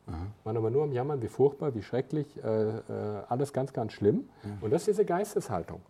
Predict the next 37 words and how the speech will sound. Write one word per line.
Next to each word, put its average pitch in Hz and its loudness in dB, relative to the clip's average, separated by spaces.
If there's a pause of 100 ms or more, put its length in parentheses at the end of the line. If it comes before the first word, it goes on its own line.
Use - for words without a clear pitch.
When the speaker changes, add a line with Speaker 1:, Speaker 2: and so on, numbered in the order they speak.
(120)
Speaker 1:
Ja. 92 -8 (760)
Speaker 2:
Bei 123 4
allem, 220 2
was 233 -2
passiert 180 2
ist 107 0
und 113 -6
bei 107 -2
allem, 151 -2
was 156 -6
auch 127 -4
schlecht 175 2
gelaufen 170 2
ist, - -12
Speaker 1:
Ja. 101 -8 (800)
Speaker 2:
vor 170 8
dem 202 6
Lottogewinn 202 0 (600)
Minusvermögen, 208 2 (140)
Speaker 1:
Mhm. 98 -10 (280)
Speaker 2:
nach 143 2
dem 180 2
Lottogewinn 175 0 (180)
Plusvermögen. 107 0 (320)
Speaker 1:
Ja. 82 -10 (260)
Speaker 2:
Zwar 123 -2
nur 160 2
noch 190 4
eine 180 4
Immobilie 175 2
im 123 -2
Verhältnis 131 2
Speaker 1:
Ja. - -10
Speaker 2:
zu - -4
acht - -6
Millionen, 127 2
Speaker 1:
Ja. 113 0